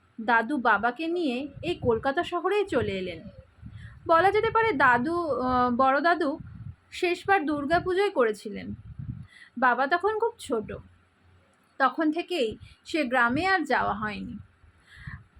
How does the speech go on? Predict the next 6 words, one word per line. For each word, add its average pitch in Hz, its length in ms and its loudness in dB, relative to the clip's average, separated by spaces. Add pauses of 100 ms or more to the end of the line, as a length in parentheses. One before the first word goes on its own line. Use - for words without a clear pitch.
(300)
কারোর 285 360 4
তবে 440 200 2
শুনেছি 330 840 -4 (320)
সেই 359 220 0
বাড়িতে 262 400 0
এখন 370 400 0